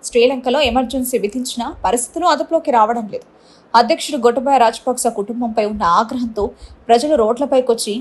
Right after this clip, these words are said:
రాజపక్స కుటుంబంతో సహా పలువురు రాజకీయ నాయకుల ఇళ్లకు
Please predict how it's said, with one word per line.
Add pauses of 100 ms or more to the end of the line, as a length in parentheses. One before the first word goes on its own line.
(160)
రాజపక్స
కుటుంబంతో
సహా (240)
పలువురు
రాజకీయ
నాయకుల
ఇళ్లకు